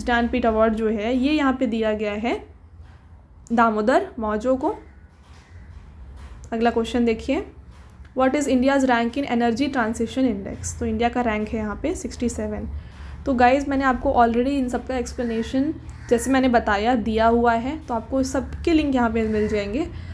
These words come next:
हम जो है सिर्फ समराइज कर रहे हैं टॉपिक को, मतलब जो आपके एग्जाम के लिए इंपॉर्टेंट है उसका हम just एक वीडियो बना रहे हैं। आपको यहाँ पे एक्सप्लेनेशन अगर देते हैं तो ये वीडियो जो है दो तीन घंटे का बन जाएगा, तो इसलिए हम सिर्फ, सिर्फ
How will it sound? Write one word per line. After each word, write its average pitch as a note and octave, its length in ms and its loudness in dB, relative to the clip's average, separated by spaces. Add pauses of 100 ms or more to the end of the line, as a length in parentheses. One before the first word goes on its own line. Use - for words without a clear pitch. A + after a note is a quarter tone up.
(160)
हम D#4+ 200 4
जो E4+ 100 4
है F4+ 140 4
सिर्फ F#4+ 200 2
समराइज B3+ 560 2
कर C4 160 0
रहे A#3 120 0
हैं G#3+ 80 -2
टॉपिक G#3 340 -4
को, G#3 80 -6
मतलब A3+ 280 -2
जो C4 100 4
आपके A#3+ 260 4
एग्जाम A#3 340 0
के C4+ 80 0
लिए C#4 100 0
इंपॉर्टेंट G#3+ 540 0
है A#3+ 180 -2 (360)
उसका C4+ 220 0
हम D#4+ 180 4
just D#4 220 4
एक E4 160 -2 (500)
वीडियो B3 280 6
बना A#3+ 220 4
रहे A3+ 120 0
हैं। G4 120 -4
आपको B3 280 0
यहाँ D4+ 140 -4
पे D4+ 100 -2
एक्सप्लेनेशन B3+ 560 -2
अगर D4 180 0
देते A#3+ 300 2
हैं A3+ 260 -4 (340)
तो D4+ 60 -6
ये C#4+ 120 2
वीडियो C4+ 320 2
जो C#4 120 2
है C#4+ 120 2
दो A#3+ 180 6
तीन C4 220 -2
घंटे A#3+ 240 0
का A#3+ 80 2
बन A#3 160 2
जाएगा, A3+ 340 -4 (460)
तो - 60 -12
इसलिए C#4 240 2
हम D#4 160 6
सिर्फ, D#4+ 260 0
सिर्फ E4 320 -2